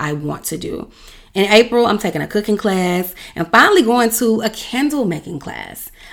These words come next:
I mentioned it before, but if I see something or even have a fleeting thought about it,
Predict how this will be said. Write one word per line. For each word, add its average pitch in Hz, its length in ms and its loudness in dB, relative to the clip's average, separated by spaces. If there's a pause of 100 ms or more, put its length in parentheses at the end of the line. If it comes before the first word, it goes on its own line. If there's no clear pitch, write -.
I 359 240 6
mentioned 320 360 2
it 190 100 0
before, 190 380 -2
but 175 100 -2
if 180 140 -2
I - 140 6
see 381 180 2
something 311 340 0
or 214 160 2
even 240 240 0
have 214 200 -2
a 214 60 2
fleeting 214 440 -2
thought 185 360 -2
about 190 320 0
it, 196 140 -6